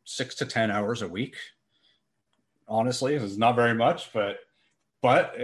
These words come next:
you know, we, we get feature shipped, uh, and, and we're, we're, we're on a very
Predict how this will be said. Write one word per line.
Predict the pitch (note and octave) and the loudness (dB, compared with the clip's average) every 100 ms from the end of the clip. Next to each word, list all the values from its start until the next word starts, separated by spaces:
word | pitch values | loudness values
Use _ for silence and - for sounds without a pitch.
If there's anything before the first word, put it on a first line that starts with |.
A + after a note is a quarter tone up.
| B2 | -4
you | A#2+ | 0
know, | A2 A2+ | 2 2
we, | A2 A2+ G2+ - | 0 -2 -4 -8
we | G#2 | -10
get | G2+ A2 | -6 -6
feature | - B2 C3 B2+ | -4 -4 -2 0
shipped, | - C3+ C3 - - - - | 2 0 -2 -14 -16 -16 -10
uh, | F#2+ F#2 F2 F2 _ _ _ _ _ _ _ A2+ | -6 -4 -6 -8 _ _ _ _ _ _ _ -4
and, | G#2 G#2 | -2 -2
and | - G#2+ G#2 | -2 -2 0
we're, | G2+ F#2 | -2 -4
we're, | G#2+ A2 G#2 | -4 -4 -2
we're | A2+ A2+ | -2 2
on | A#2+ C#3 | 4 4
a | G#2 | 4
very | - A#2 C3+ C#3+ D3+ D3 | 2 4 4 4 4 0